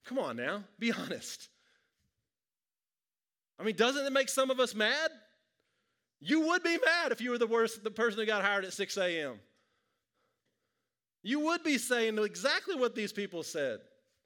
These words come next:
The kingdom of heaven's like that.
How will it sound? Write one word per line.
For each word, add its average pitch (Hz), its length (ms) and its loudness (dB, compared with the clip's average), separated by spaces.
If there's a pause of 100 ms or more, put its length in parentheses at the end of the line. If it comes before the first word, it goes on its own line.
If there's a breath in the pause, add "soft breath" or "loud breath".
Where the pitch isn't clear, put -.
(2000)
The - 80 -14
kingdom 269 280 -2
of 233 80 4
heaven's 269 360 0
like 202 260 -2
that. 359 320 0